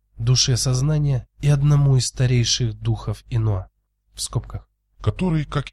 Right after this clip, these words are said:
Speaker 2: и сама Сайла, появился на свет в незапамятные времена, когда космический хаос отделился от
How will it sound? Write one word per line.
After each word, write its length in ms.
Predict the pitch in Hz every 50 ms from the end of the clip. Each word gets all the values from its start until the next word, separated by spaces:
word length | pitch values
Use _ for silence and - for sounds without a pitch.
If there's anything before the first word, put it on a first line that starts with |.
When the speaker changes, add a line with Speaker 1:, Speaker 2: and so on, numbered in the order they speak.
| -
Speaker 2:
и 80 | - 156
сама 440 | 135 - - 135 131 127 117 101 87
Сайла, 500 | - - - 143 143 139 135 139 135 120 - _ _ _ -
появился 760 | - 90 92 92 92 92 95 101 135 160 160 - - - 135
на 120 | 123 113
свет 540 | 101 - - 107 120 135 131 - - - - - -
в 160 | 98 92 98
незапамятные 800 | 117 127 123 131 123 - 151 151 139 123 117 - 110 113 113 104
времена, 540 | 98 101 107 101 98 101 107 127 143 143 - _ _ _ -
когда 280 | - 95 95 95 98 92
космический 680 | - 98 - - 101 98 - - 101 - - - 98
хаос 600 | - - - 127 123 123 113 101 - - - - _ -
отделился 680 | - 101 104 110 131 147 165 156 135 - - - 113
от 240 | - - 104 101 -